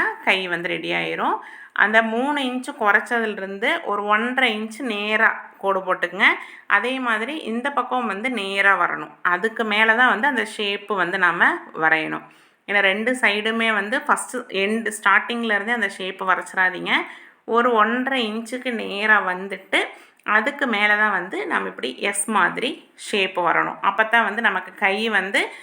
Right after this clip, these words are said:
நல்லா ஷேப்பா வரும். இல்லைன்னா கொஞ்சம் தூக்குன மாதிரியெல்லாம் இருக்கும். அப்படி வராம ஷேப்பா வரும். இதே மெத்தடு தான் வந்து பிளவுஸுக்குமே நீங்க யூஸ் பண்ணி பாருங்க. இறக்கத்துலேருந்து ஒரு மூணு இன்ச்சு குறைச்சிட்டு, நீங்க இதே மாதிரி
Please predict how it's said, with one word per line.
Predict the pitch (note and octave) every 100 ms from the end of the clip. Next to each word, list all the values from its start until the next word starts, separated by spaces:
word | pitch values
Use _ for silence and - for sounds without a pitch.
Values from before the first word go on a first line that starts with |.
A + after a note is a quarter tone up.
| - - - -
நல்லா | - G#3 A3 A#3 A3+
ஷேப்பா | G#3 G#3 G#3 G#3+ G#3
வரும். | E3+ D#3+ -
இல்லைன்னா | G3+ G#3 G#3+ A#3
கொஞ்சம் | G#3 G3 A3+
தூக்குன | A3 A3+ A3+ G#3+ G3+
மாதிரியெல்லாம் | F#3+ F#3+ F#3+ F#3
இருக்கும். | F3+ - D#4 - - - -
அப்படி | G3+ G#3+ A3
வராம | G3+ F#3 F#3+ F#3+ D4 G4+ - - A3
ஷேப்பா | G3 F#3+ - G3+
வரும். | E3+ D#3+ - _ _ _ _ _ _ _
இதே | F3+ G#3 A#3+ C4+
மெத்தடு | B3+ G#3 G3+ G3 F#3+
தான் | G#3
வந்து | G3 A#3+
பிளவுஸுக்குமே | G#3+ F3+ F3 G3+ G3 F#3+ G3+
நீங்க | G3+ F3 G3
யூஸ் | F#3+ E3+ -
பண்ணி | E3 D#3+
பாருங்க. | D#3 D#3 D3+ D#3+ - - - -
இறக்கத்துலேருந்து | G3 - B3 A#3+ A#3 G3 F#3+
ஒரு | A#3+ A3+
மூணு | G#3 A3+ B3
இன்ச்சு | G#3 G3 G3 - G#3+ - -
குறைச்சிட்டு, | F#3+ F3+ F#3 G#3 G3+ D4+ A4 - - _
நீங்க | - A#3 A3+
இதே | G#3+ G#3+
மாதிரி | G#3+ F#3 F3